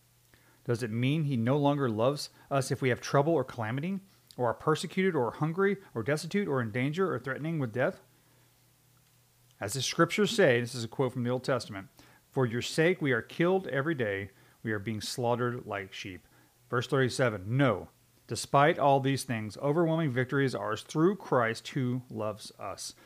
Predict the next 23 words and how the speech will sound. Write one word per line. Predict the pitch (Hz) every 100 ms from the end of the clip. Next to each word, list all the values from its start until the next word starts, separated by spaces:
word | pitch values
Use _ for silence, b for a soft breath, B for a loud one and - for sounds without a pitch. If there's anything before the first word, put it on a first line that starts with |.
| b b b
Even | 143 165 190 170
though | 160 156
we're | 143 131
gonna | 123 113
suffer | - 151 143 151 156 - b b b b
trouble, | - 143 147 185 196
calamity, | 196 143 127 131 135 139
persecution, | 139 135 117 - - 156 - 147 131
hunger, | - 143 135 139
destitution, | 123 127 127 113 147 139 139 131 - B B
danger, | 127 131 120 127
threatening | 123 120 113 117
with | 113
death, | 101 98 95 _ b b b b _ _ _ _ _ _ _ _ _ _ _ _ _ _ _ _ _ -
overall, | 147 165 165 143 143 151 139 _ -
overwhelming | 165 180 175 151 156 151
victory | 117 131 - 135
is | 127
ours | 110 110 107 113 -
through | 131 127 123
Christ | 120 - 117 95 - -
because | 110 - - 120 120 -
he | - 107 104